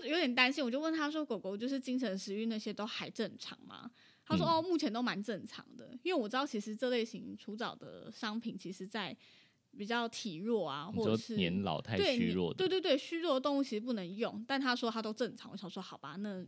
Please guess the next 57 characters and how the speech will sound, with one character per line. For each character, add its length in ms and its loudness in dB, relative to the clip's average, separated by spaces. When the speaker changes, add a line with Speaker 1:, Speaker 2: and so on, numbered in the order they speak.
Speaker 1:
应 120 -8
该 140 -4
没 180 -8
什 140 -10
么 100 -16
问 260 -10
题。” 160 -18
Speaker 2:
其 100 -2
实 80 2
我 80 6
也 60 8
不 100 2
知 100 0
道 100 6
为 100 6
什 160 -2
么 140 -4
会 80 4
有 80 6
这 100 0
个 80 2
迷 240 -4
思， 260 -8
但 300 0
的 100 0
确 140 4
我 160 4
自 100 -6
己 80 2
也 160 -4
听 320 -6
过。 300 -6
但 140 6
是 140 4
Speaker 1:
嗯。 180 0
Speaker 2:
肿 300 4
瘤 180 4
去 160 0
碰 300 4
到 180 6
它 300 0
之 120 -6
后， 80 2
就 160 0
会 80 4
比 120 -4
较 160 4
容 200 0
易 80 2
转 320 -6
移 140 -10
这 100 -2
件 220 0
事 140 -4
情， 260 -6
就 160 -4
是 580 -4